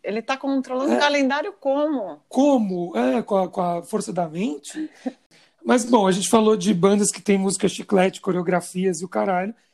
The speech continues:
Speaker 2: Não tem como, além do Xibom Bom Bom, essas músicas que já tinham uma coreografia que a gente não tem como esquecer, de Ruge, né?
Speaker 1: Ruge, Ruge, lembro
Speaker 2: Que tentou
Speaker 1: muito.
Speaker 2: voltar aí, mas pelo jeito ninguém quer pagar elas, né? Ninguém quer dar
Speaker 1: Não.
Speaker 2: dinheiro.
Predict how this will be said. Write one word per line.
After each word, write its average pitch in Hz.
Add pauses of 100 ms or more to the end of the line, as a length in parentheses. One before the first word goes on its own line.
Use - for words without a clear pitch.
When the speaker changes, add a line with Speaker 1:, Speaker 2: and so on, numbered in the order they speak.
(180)
Speaker 2:
Não 277
tem 294
como, 185 (360)
além 196
do 196
Xibom 190
Bom 180
Bom, 180
essas 165
músicas 175
que -
já 185
tinham 185
uma 185
coreografia 180 (420)
que 196
a 180
gente 180
não 208
tem 190
como 175
esquecer, 196 (800)
de 185
Ruge, 240
né? 170 (720)
Speaker 1:
Ruge, 151 (220)
Ruge, 139
lembro 165
Speaker 2:
Que -
tentou 214
Speaker 1:
muito. 175
Speaker 2:
voltar 202
aí, 202
mas 285
pelo 240
jeito 208
ninguém 233
quer 254
pagar 220
elas, 165
né? 170
Ninguém 170
quer 208
dar 208
Speaker 1:
Não. 208
Speaker 2:
dinheiro. 156